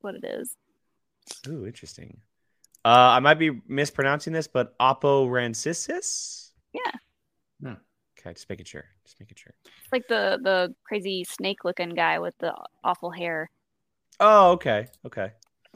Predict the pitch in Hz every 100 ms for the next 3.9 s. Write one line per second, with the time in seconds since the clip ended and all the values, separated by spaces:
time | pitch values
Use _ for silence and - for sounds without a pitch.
0 | _ _ _ _ - 135 135 135 - 202
1 | 208 240 226 160 139 139 - - - 123
2 | 120 113 110 - 127 117 110 120 110 104
3 | - 110 95 101 98 - - -